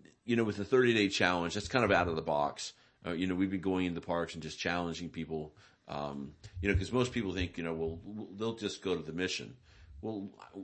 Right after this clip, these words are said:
look, if you were in a car accident or a boat accident,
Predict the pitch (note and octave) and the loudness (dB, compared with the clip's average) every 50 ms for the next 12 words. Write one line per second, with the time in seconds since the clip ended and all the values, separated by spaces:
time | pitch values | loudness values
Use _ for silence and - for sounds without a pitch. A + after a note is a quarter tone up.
0 | - _ _ - - F2 F2 F#2+ G#2 F#2 - - - - - F2+ E2+ - - C3 | -14 _ _ -20 -16 -10 -4 -2 -2 -2 -2 -6 -14 -8 -6 -6 -6 -4 0 0
1 | C#3 C3 B2 G#2+ F#2+ G2+ G2 F2+ - - - F2 E2+ E2+ E2 D#2+ D#2 D2 D2+ - | 2 2 2 2 2 0 0 -2 -4 -4 -2 0 2 2 2 2 0 -2 -2 -6
2 | - D2 D#2 D#2+ C#2+ D2 D2+ D2+ - F#2 F2 E2+ E2+ D#2+ D2 C2+ C2 C2 - - | -8 -8 -8 -8 -6 -6 -8 -6 -2 0 2 2 2 2 0 -2 -4 -6 -10 -10
3 | D2 C#2 C2+ B1+ | -10 -10 -10 -12